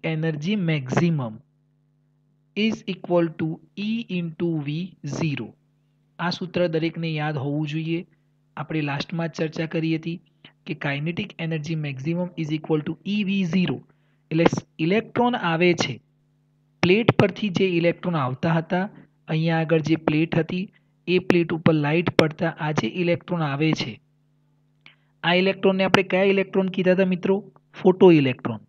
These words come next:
આ કયા electron છે? photo electron. photo electron.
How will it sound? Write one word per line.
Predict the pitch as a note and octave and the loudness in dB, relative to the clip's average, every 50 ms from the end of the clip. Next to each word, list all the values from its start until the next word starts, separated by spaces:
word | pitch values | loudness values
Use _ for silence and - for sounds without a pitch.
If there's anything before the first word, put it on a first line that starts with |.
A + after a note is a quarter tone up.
| _ _ _ _ _ _ _ | _ _ _ _ _ _ _
આ | - D3+ | -8 -6
કયા | - - F#3+ G3+ G#3 G3 | -2 0 2 2 2 2
electron | F#3+ F#3+ F#3+ F#3 - F#3+ F#3 F#3 F#3 | 2 0 -2 -2 -2 -2 -2 -2 -2
છે? | F3 E3+ D#3+ F#3+ G3 G3+ A3 - - _ _ _ - | -2 -2 0 0 0 -2 -4 -8 -16 _ _ _ 0
photo | - F3 E3+ E3 - F#3 E3 | 4 4 4 6 6 6 6
electron. | D3+ C#3 B2+ B2+ B2 - - - - A2 G#2 - - _ _ _ _ _ _ _ _ _ _ _ _ _ _ _ _ _ _ _ _ _ _ _ _ _ _ _ _ _ _ _ _ _ _ _ _ _ _ _ _ _ _ _ _ _ _ _ _ _ _ _ _ _ _ _ _ _ _ _ | 6 4 2 -2 -4 -6 -8 -8 -8 -8 -10 -14 -18 _ _ _ _ _ _ _ _ _ _ _ _ _ _ _ _ _ _ _ _ _ _ _ _ _ _ _ _ _ _ _ _ _ _ _ _ _ _ _ _ _ _ _ _ _ _ _ _ _ _ _ _ _ _ _ _ _ _ _
photo | - - C#3 C3+ C3+ - - E3+ F#3+ A3 B3 - - _ _ _ _ _ _ _ _ _ _ _ _ _ | -6 -4 -4 -4 -2 0 2 2 2 2 0 -6 -14 _ _ _ _ _ _ _ _ _ _ _ _ _
electron. | - E3+ D#3+ D3+ C#3 - - - A#2 A2+ | 2 2 2 2 2 -2 -6 -8 -8 -8